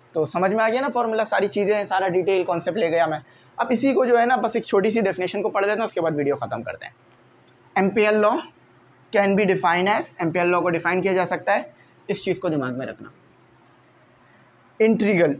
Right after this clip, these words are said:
integral हटा लो, summation कर लो, क्योंकि आपको integral नहीं पढ़ाया गया। Integral क्या करता है, ये सारे parts, जो छोटे-छोटे parts हैं ना, जो छोटे-छोटे areas हैं, उन सबको आपस में ऐड कर लेता है।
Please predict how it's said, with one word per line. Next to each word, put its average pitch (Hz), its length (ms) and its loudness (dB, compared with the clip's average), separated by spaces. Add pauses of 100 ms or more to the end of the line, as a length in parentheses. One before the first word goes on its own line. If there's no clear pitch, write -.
integral 240 440 2
हटा 214 200 2
लो, 240 200 0 (240)
summation 196 640 -2
कर 139 100 -4
लो, 127 160 -4
क्योंकि 185 180 -4
आपको 185 240 -2
integral 180 360 0
नहीं 160 120 -2
पढ़ाया 127 260 0
गया। 104 200 -4 (360)
Integral 233 400 0
क्या 254 140 4
करता 247 280 2
है, 254 100 0
ये 233 100 2
सारे 226 480 2
parts, 190 440 2
जो - 100 -8
छोटे-छोटे 214 420 -4
parts 190 360 -2
हैं 190 80 -2
ना, 277 200 -8
जो - 60 -4
छोटे-छोटे 190 500 -4
areas 175 500 0
हैं, 110 100 -10 (480)
उन 208 100 0
सबको 214 320 0
आपस 170 320 0
में 208 100 -4
ऐड 170 320 -2
कर 156 140 -4
लेता 123 320 -2
है। - 100 -20